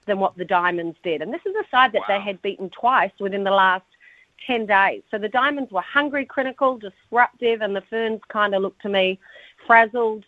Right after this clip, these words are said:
Speaker 1: disjointed, and looked like a side lacking confidence. So it will come down to the big one, which will be on the Gold Coast,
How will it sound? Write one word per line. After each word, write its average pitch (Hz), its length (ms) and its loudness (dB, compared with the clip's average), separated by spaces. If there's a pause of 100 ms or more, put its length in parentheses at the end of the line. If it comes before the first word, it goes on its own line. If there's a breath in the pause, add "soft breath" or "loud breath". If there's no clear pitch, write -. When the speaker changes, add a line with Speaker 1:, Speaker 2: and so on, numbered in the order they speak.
Speaker 1:
disjointed, 208 1000 -4
and 180 320 -2
looked 202 220 -8
like 190 240 2
a 185 140 -16
side 175 320 2
lacking 175 440 0
confidence. 180 680 -8
So 196 80 0
it 185 100 -2
will 262 140 -2
come 262 260 -4
down 220 380 4 (340 soft breath)
to 240 100 2
the 208 100 4
big 214 240 4
one, 226 240 4 (120)
which - 140 -8
will 208 80 -6
be 202 120 -4
on 190 160 -2
the 180 80 -6
Gold 180 280 2
Coast, 233 300 -4